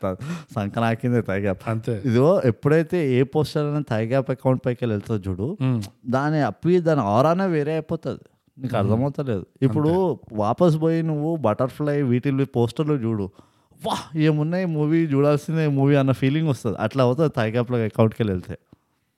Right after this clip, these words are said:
Speaker 2: రైట్. So ఉన్న పాజిటివ్ అంటే బ్రో అదే పెద్ద పాజిటివ్
Speaker 1: అంతే.
Speaker 2: ఈ సినిమాకి.
Speaker 1: పెద్ద చిన్న లేదు, ఇక ఉన్న ఒక్కదాని పెద్ద అయితే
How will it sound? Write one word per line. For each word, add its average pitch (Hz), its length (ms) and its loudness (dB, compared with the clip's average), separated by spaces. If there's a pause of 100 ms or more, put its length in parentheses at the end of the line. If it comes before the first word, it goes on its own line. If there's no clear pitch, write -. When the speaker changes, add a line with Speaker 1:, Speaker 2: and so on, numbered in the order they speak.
(140)
Speaker 2:
రైట్. 92 380 -6 (280)
So 156 200 6
ఉన్న 160 200 2
పాజిటివ్ 147 580 -2
అంటే 143 220 -6
బ్రో 127 320 -10
అదే 104 200 -10 (160)
పెద్ద 110 160 -8
పాజిటివ్ 131 500 -4
Speaker 1:
అంతే. 135 260 0
Speaker 2:
ఈ - 40 -4
సినిమాకి. 117 560 -8 (420)
Speaker 1:
పెద్ద 123 200 4
చిన్న 196 340 4
లేదు, 156 240 4
ఇక 135 100 4
ఉన్న 110 200 4
ఒక్కదాని 165 500 4
పెద్ద 127 260 2
అయితే 156 360 2